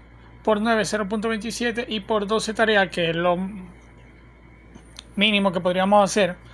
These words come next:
porque son doce horas. Recuerden que son cada dos horas. Y doce por dos, veinticuatro. ¿Ok? Cero punto treinta y seis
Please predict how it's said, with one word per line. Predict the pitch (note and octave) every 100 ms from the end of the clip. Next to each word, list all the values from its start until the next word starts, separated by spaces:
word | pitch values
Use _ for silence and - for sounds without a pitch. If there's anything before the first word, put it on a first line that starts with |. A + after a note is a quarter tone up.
| - - - -
porque | G3+ G3
son | - G3 F#3+
doce | G3 G#3+
horas. | G#3+ G3 F#3+ - - - - -
Recuerden | F#3 F#3 F#3
que |
son | G3+ G#3
cada | F3+ G3 F#3+
dos | G3+ G3 -
horas. | G#3+ G3+ F#3 - - - - - - - -
Y | G3
doce | F#3+ F#3 - F#3
por | F#3 F3+
dos, | G3+ G#3+
veinticuatro. | G#3+ F3 F#3 G#3 G3+ F#3+ G3 - - - - - - - - - - - - -
¿Ok? | F#3 F#3 B3+ C#4+ - - - - - - - -
Cero | - A#3 A3
punto | A3 G3+
treinta | G3 G3 F3+
y | F3
seis | G#3+ G#3+